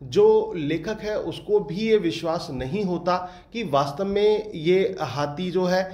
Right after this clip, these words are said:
कोई है, मतलब कोई creature ऐसा है जो ऐसा कर रहा है। वो सोचते हैं कि एक अफवाह है, लेकिन जब वो उसके पास जाता है,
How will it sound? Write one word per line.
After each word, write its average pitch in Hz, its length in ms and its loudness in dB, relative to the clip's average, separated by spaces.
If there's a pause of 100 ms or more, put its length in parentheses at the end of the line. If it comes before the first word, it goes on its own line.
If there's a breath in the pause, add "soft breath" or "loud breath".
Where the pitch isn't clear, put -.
(300 loud breath)
कोई 196 400 0
है, 180 600 0
मतलब 175 200 -2
कोई 196 140 -2
creature 175 480 2
ऐसा 165 260 0
है 180 140 2
जो 175 140 4
ऐसा 170 200 0
कर 160 240 -2
रहा 175 240 2
है। 180 240 -2 (260 loud breath)
वो 254 120 0
सोचते 214 320 2
हैं 220 100 2
कि 226 200 2
एक 233 200 0
अफवाह 151 380 -2
है, 110 200 -6 (300 loud breath)
लेकिन 185 600 2
जब 170 360 0
वो 208 400 2 (300)
उसके 202 640 2 (400)
पास 190 300 0
जाता 180 280 2
है, 190 160 2